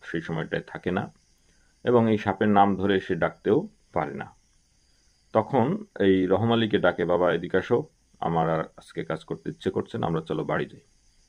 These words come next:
তো বাড়িতে প্রবেশ করে করম আলী দেখে যে সেখানে একটা বেশ হট্টগোল চলছে,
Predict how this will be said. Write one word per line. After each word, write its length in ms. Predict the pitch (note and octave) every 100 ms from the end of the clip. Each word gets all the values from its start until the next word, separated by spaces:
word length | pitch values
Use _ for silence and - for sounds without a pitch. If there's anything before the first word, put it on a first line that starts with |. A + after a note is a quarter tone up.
| _ _ _ _
তো 80 | F2+
বাড়িতে 320 | G2 A2 B2
প্রবেশ 340 | A2+ A#2+ B2 -
করে 340 | C3+ A2+ A2+
করম 320 | - G#2 G#2
আলী 160 | G2+ G2+
দেখে 320 | F#2+ F#2+ A2
যে 360 | A2 F#2+ - -
সেখানে 340 | - F#2+ F#2
একটা 180 | F2 F2+
বেশ 380 | E2+ F2+ E2+ -
হট্টগোল 420 | E2+ - F2 F2 E2
চলছে, 440 | E2+ D#2+ -